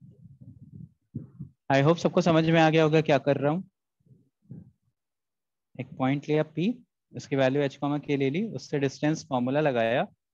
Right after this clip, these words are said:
यहाँ का, तो root five k equal किया, तो उससे दो एक, दो h और k के terms में दो equations आ गई। फिर ये दोनों equations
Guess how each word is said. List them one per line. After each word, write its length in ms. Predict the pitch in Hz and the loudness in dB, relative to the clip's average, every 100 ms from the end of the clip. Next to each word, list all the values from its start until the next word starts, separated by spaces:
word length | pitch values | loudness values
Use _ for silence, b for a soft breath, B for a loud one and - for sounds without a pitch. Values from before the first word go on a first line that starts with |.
| - _ - | -20 _ -12
यहाँ 180 | 123 120 | -10 -8
का, 160 | 175 233 | -10 -8
तो 140 | - | -4
root 180 | 127 123 | -2 0
five 240 | 135 131 | 0 0
k 100 | 139 | 0
equal 260 | 131 135 123 | -2 -2 -2
किया, 180 | 131 190 202 | -2 -4 -4
तो 80 | 147 | -8
उससे 220 | - 156 | -4 -2
दो 200 | 139 151 | 0 0
एक, 180 | 151 - | 0 -4
दो 500 | 120 127 131 147 139 123 | -12 -6 -2 0 -2 -2
h 180 | 139 156 | -2 -2
और 80 | 151 | -2
k 200 | 147 135 | -2 -2
के 100 | 139 | -2
terms 280 | 147 143 | -2 -4
में 80 | 180 | -4
दो 80 | 139 | -2
equations 520 | 135 131 127 131 127 117 | -2 -2 -6 -4 -2 -2
आ 80 | |
गई। 180 | 101 110 - _ _ _ _ - - - - - - _ _ _ _ _ _ _ | -2 -4 -10 _ _ _ _ -20 -20 -20 -20 -20 -20 _ _ _ _ _ _ _
फिर 140 | - 139 | 0 2
ये 140 | 151 | 4
दोनों 220 | 156 165 | 4 2
equations 760 | 170 151 151 135 - 160 175 - | 0 0 -2 -2 -4 -4 -6 -12